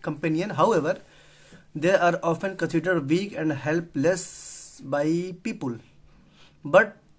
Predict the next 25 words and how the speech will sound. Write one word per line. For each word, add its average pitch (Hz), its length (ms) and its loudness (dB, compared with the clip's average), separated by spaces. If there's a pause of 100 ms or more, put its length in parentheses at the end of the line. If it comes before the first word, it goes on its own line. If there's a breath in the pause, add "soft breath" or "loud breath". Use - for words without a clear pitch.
(100)
That 175 300 0
is 214 140 -8
mostly 190 1000 -2
because 180 840 2
they 151 300 -2
are 147 180 4
not 160 340 0
properly 160 400 -2
taken 156 340 -6
care 139 220 -2
of. 151 200 0 (720 loud breath)
When 175 240 0
given 170 280 2
proper 160 260 -2
care, 180 220 0
cow 160 300 0
can 151 260 -4
be 147 80 -4
a 139 60 -4
very 135 160 0
strong 175 460 0
and 135 240 0
hard 151 340 2
working। 156 460 0
अच्छा, - 160 -2